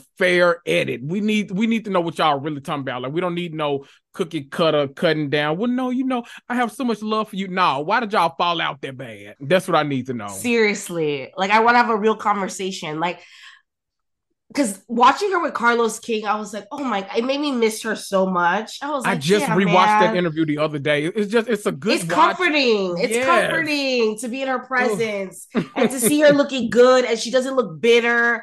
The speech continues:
Speaker 2: She was
Speaker 1: Right.
Speaker 2: talking from a place of, like, I'm like, "Okay, she's in a good place. She might be ready to come back."
Speaker 1: Mm-hmm. I
Speaker 2: I
Speaker 1: think
Speaker 2: just don't
Speaker 1: so.
Speaker 2: know if Bravo's ready. I don't know.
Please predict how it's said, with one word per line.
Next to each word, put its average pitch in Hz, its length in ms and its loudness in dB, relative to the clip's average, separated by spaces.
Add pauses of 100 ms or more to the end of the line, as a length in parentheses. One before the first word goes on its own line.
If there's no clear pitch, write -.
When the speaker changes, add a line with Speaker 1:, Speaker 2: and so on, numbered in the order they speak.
(280)
Speaker 2:
She - 160 -8
was 151 140 2
Speaker 1:
Right. - 180 4
Speaker 2:
talking 151 280 0
from 262 140 0
a 247 80 -4
place 240 340 -2
of, 247 120 -6
like, 226 240 -4
I'm 247 180 -4
like, 277 220 -10
"Okay, 294 260 -10
she's 262 220 -8
in 277 80 -4
a 269 100 -6
good 254 180 -6
place. 247 360 -2
She - 120 -8
might 254 160 -4
be 262 80 -8
ready 247 220 -6
to 240 100 -6
come 240 200 -8
back." 208 460 0 (100)
Speaker 1:
Mm-hmm. 160 720 -4 (260)
I 220 120 2
Speaker 2:
I 247 200 6
Speaker 1:
think 247 40 6 (100)
Speaker 2:
just - 20 -2
don't 233 180 4
Speaker 1:
so. - 20 2
Speaker 2:
know 220 200 2
if - 60 -10
Bravo's 202 480 -2
ready. 160 560 -8
I 165 140 -14
don't 156 160 -6
know. 123 340 -6